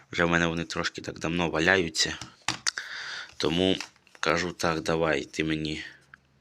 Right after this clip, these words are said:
щоб батарею мені взяв, десь знайшов до цього телефона, бо цей телефон робить. Та його до-, дорого можна й продати, бо це такий телефон тих двохтисячних, то такий солідний телефон.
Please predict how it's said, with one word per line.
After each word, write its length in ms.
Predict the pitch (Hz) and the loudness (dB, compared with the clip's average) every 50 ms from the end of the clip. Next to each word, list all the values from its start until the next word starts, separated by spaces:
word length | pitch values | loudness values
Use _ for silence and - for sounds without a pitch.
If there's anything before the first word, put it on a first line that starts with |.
| _ _ _ _ _ _ _ - - - - - - - - - - - | _ _ _ _ _ _ _ -20 -20 -20 -20 -16 -14 -14 -14 -14 -14 -12
щоб 160 | - - 92 | -8 -4 0
батарею 580 | 87 95 90 - 80 98 107 104 101 90 85 | 0 2 4 6 8 8 8 8 6 4 2
мені 320 | 80 78 78 78 78 71 76 | 0 -2 -2 -2 -4 -4 -6
взяв, 320 | 76 80 80 78 76 71 | -6 -4 -4 -2 -2 -2
десь 180 | - - 76 - | -4 -4 -4 -4
знайшов 640 | - 73 78 78 - - - - 53 50 - - - - - - - | -4 -4 -6 -4 -2 -2 -2 0 -2 -2 -4 -8 -16 -18 -18 -12 -6
до 120 | - 85 | -6 -4
цього 260 | - - 87 82 80 | 0 2 2 2 2
телефона, 580 | 78 - - - 80 78 - - - 76 76 73 | 0 -4 -8 -8 -8 -8 -8 -6 -6 -6 -6 -6
бо 160 | 73 - - | -6 -6 -2
цей 140 | - 92 92 | 2 2 2
телефон 460 | 90 98 87 85 85 - - 90 85 | 2 2 0 0 0 -2 -4 -2 -2
робить. 440 | 82 80 78 76 62 64 - - - _ _ - - - - - - - - - - - - - - - - - - - - - - - - - | 0 0 0 -2 -4 -10 -12 -12 -14 _ _ -20 -20 -20 -20 -20 -20 -20 -20 -20 -20 -20 -20 -20 -20 -20 -18 -18 -18 -18 -18 -20 -20 -20 -14 -6
Та 200 | - - 85 80 78 - | -2 0 0 0 0 -2
його 220 | 85 85 90 90 | -2 2 2 2
до-, 240 | 85 85 - 76 80 | 2 2 -2 -2 -2
дорого 460 | 80 90 95 95 101 104 98 98 104 | 0 2 4 4 6 4 4 2 0
можна 240 | 101 98 98 95 98 | -2 -2 -2 -2 -4
й 60 | 95 | -4
продати, 500 | 95 - - 107 107 - 80 76 78 78 - - | -4 -4 -4 -4 -2 -2 -2 -6 -6 -8 -12 -12
бо 60 | - | -10
це 120 | - - 80 | -8 -8 -8
такий 280 | - - - - 90 | -8 -8 -8 -8 -8
телефон 600 | - - 82 76 76 - - - 87 95 92 92 92 - - _ _ - - - - - _ _ | -4 -2 0 0 0 -2 -4 -4 -2 -2 -2 -2 -6 -12 -20 _ _ -20 -18 -18 -18 -20 _ _
тих 220 | - - 101 90 90 | -2 0 0 0 0
двохтисячних, 880 | 80 85 90 85 - - - 98 98 - - - - - 90 95 92 | -2 -2 -2 -2 -4 -4 -4 -2 -2 -2 -2 -2 -2 -2 -2 -2 -4
то 100 | - - | -4 -6
такий 280 | - - - - - 87 | -8 -8 -8 -6 -4 -4
солідний 720 | - - - 95 95 95 87 82 - 82 - - - - - _ _ _ - - - | -2 2 2 2 4 2 2 0 -2 -10 -10 -10 -10 -14 -14 _ _ _ -16 -14 -12
телефон. 580 | - - 85 85 80 - - - - 82 78 | -8 -6 -4 -4 -4 -4 -6 -8 -8 -8 -10